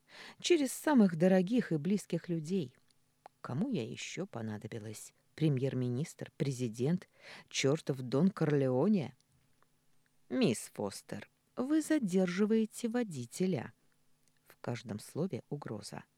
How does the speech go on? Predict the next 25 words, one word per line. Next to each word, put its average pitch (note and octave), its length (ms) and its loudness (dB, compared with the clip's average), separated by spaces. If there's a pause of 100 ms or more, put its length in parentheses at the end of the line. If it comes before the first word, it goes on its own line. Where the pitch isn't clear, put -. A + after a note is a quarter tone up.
(440)
Выхода F#3+ 560 -4
нет. G#3 380 -4 (520)
Я D3+ 200 6
могу G#3+ 260 8
только A3+ 340 4
подчиниться G#3 1000 0
и F3+ 100 0
сесть - 520 -10
в A2 100 -8
эту G#2+ 200 -6
чертову - 520 -10
машину. G#2+ 640 -10 (1500)
«Дайте D3+ 480 0
мне C#3 160 0
позвонить», D3+ 720 2 (400)
выпаливаю C3+ 720 -2
как - 240 -8
на C#3 100 -2
духу. - 440 -10 (840)
«У - 80 -4
меня E3 320 4
собака F3+ 520 -2
дома C3+ 380 0
одна E3 300 0
осталась, C3 600 -4